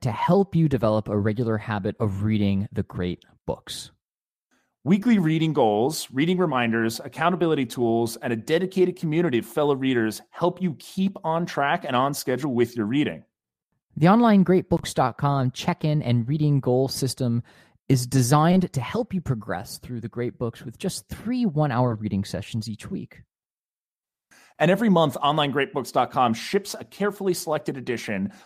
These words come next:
Speaker 2: of one of the great books directly to your home. They begin with Homer and progress through works like Plato,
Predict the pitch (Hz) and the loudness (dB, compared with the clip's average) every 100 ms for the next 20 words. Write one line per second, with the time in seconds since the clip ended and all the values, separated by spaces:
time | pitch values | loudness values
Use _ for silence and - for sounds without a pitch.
0 | - 123 110 143 208 196 147 156 147 135 | -2 -2 2 2 4 2 2 2 2 0
1 | 117 - 127 95 139 - 143 - 127 117 | 0 0 -4 -2 -2 -2 -6 -6 -2 -2
2 | 110 107 82 65 - _ _ _ 135 127 | 0 -4 -4 -10 -20 _ _ _ 0 2
3 | 151 170 143 - 165 180 202 156 131 101 | 4 4 2 2 4 4 2 2 -2 -2
4 | 110 147 - - 139 117 123 127 - 107 | 0 -2 -2 -4 -2 0 0 -2 -4 -8
5 | 95 - - 170 165 160 156 165 | -8 -14 -4 0 2 4 2 0